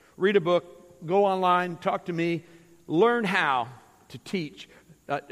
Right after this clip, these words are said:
share the gospel with the lost. Secondly, identify lost people. Who can you reach? Who is within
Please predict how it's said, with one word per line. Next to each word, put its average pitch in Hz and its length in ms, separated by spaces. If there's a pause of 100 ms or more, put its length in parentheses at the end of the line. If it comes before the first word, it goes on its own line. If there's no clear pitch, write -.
share 185 300
the 147 80
gospel 139 400
with 110 140
the 127 60
lost. 110 240
Secondly, 120 360 (920)
identify 196 720 (400)
lost 160 300
people. 139 220 (360)
Who 320 240
can 294 500
you 208 200
reach? - 540 (1000)
Who 285 300
is 285 400
within 220 460